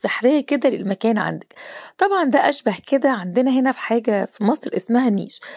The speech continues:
بنحط بقى فيه كده كاسات وأطباق وحاجات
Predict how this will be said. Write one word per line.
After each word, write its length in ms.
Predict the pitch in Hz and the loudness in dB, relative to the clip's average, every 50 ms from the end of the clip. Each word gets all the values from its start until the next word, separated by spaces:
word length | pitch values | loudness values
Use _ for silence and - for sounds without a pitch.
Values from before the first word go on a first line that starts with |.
| - - - - | -20 -20 -10 -4
بنحط 420 | 240 262 294 - - 370 359 370 - | -4 -2 0 2 0 0 2 2 2
بقى 200 | 202 247 269 262 262 | 2 2 2 2 0
فيه 220 | - 262 262 233 | 0 -2 -2 0
كده 240 | - 277 240 254 247 | 0 2 2 2 2
كاسات 680 | 247 - 165 165 - 247 254 254 254 254 240 - - | 0 -2 -2 2 2 4 4 6 4 2 2 -2 -6
وأطباق 440 | - - 175 165 165 180 220 247 - | -10 -10 -10 -6 -2 0 0 2 0
وحاجات 460 | - 220 - - 175 202 226 247 240 | 0 -2 -4 -4 0 2 2 2 0